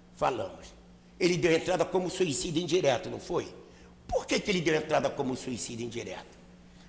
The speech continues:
Pelos hábitos que, ruins que ele tinha, que provocaram a doença do corpo físico,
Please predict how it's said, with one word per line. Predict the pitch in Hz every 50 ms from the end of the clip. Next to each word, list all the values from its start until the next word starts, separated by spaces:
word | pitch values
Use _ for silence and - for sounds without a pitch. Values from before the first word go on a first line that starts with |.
| - - - -
Pelos | - 170 170 165 151 139 120 110
hábitos | 165 165 180 175 - 127 139 - - 151 127 -
que, | - - 160 156
ruins | 151 165 180 190 165 131 120 156 160 160 196 202 175 -
que | - 170 170 175
ele | 185 180 202 262 277 277 277 - - - - - -
tinha, | - - 254 254 254 240 208 180 151 123
que | - - - - - - 247 196
provocaram | - - 226 233 214 151 208 202 175 - - 214 214 208
a | 196
doença | 165 147 180 185 190 202 208 - - 190 185
do | 160 214 233
corpo | - - - 302 320 - - - 403 359 - - - - - - - -
físico, | - 269 285 277 247 175 123 107 - - 156